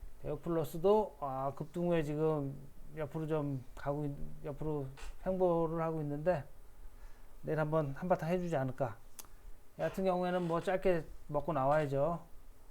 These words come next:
뭐 떨어지면 잽싸게 손절하고. 어? 그래서 이렇게 세 종목 말씀드립니다. 자, 음. 장이 좀 여기서 버티고 이제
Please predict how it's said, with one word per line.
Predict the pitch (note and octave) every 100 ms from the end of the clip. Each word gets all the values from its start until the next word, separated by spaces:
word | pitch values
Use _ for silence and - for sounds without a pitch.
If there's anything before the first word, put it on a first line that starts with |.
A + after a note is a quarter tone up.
| - - - C#3+
뭐 | C#3+ C#3+
떨어지면 | F3+ F3 F3 D#3
잽싸게 | C3 D#3+ C#3+
손절하고. | C3+ C#3 C#3 A#2 G#2+ C3 E3+ - - - - - - -
어? | C#3 D#3 - - - - - - - - - - - - - -
그래서 | D#3+
이렇게 | D#3 E3
세 | F3
종목 | F#3+ F#3+ E3+ D#3+ G3 F#3
말씀드립니다. | D#3+ C#3 D#3+ C#3 D3+ D#3 D3+ C3 A#2 G#2+ G#2 B2+ D#3 D#3
자, | C3 G#2+ G#2+ B2+ C#3 - - -
음. | C#3 D#3 D#3 - - - - - - - - -
장이 | D#3+ F3 E3+
좀 | E3+ E3
여기서 | D#3+ D#3+ E3+
버티고 | D#3 D#3 F3+ E3+ D#3+
이제 | D3+ D#3+